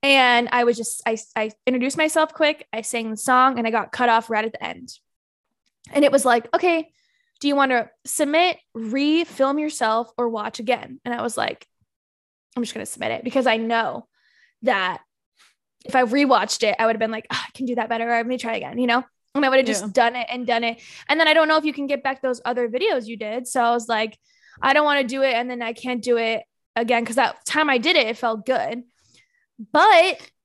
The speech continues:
Speaker 1: I also am so dumb because I should have watched it <laughs> to make sure it was good.
Speaker 2: <laughs>
Speaker 1: You know what I mean? Like, I should have
Speaker 2: Yeah.
Speaker 1: watched it to make sure, like, I was, like, in frame.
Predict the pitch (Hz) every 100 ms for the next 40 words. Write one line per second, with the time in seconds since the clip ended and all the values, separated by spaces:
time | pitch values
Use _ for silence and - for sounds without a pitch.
0 | 269 277 277 - 277 370 - 262 226 220
1 | 233 _ - 254 254 - 277 302 320 262
2 | 214 240 254 269 254 254 - 440 294 214
3 | 226 226 - - 196 - - 262 254 -
4 | 285 - - - 254 233 190 240 - 247
5 | 214 214 185 165 - - - - 233 254
6 | 381 403 403 339 359 349 311 302 285 330
7 | 359 302 247 262 302 - 320 320 294 277
8 | 269 - 254 247 226 208 - _ _ _
9 | _ _ _ _ _ _ _ _ - 247
10 | 247 254 254 233 233 240 262 277 370 403
11 | 359 247 214 214